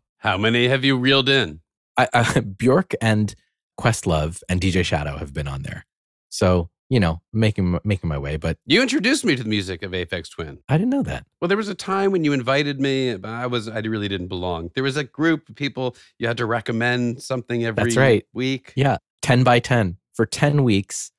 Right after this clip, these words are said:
Speaker 2: I, uh, gathered a group of people to encourage them to buy a record, one record every week,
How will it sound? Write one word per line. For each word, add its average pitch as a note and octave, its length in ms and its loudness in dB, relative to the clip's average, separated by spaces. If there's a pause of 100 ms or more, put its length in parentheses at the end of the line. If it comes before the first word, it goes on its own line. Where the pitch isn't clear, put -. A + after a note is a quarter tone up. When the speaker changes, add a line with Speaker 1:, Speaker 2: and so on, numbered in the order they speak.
(400)
Speaker 2:
I, F#2+ 500 2
uh, A2 40 -2 (160)
gathered G2+ 320 2
a F2+ 60 0
group F#2+ 220 -4
of G2 100 -12
people F2+ 600 0
to F2 540 0
encourage G2 420 0
them F#2+ 140 -2
to - 120 -6
buy G2+ 520 2
a G2 80 0
record, E2+ 500 -2
one G#2+ 320 0
record F2 320 0
every F2 320 -4
week, C#2+ 400 -10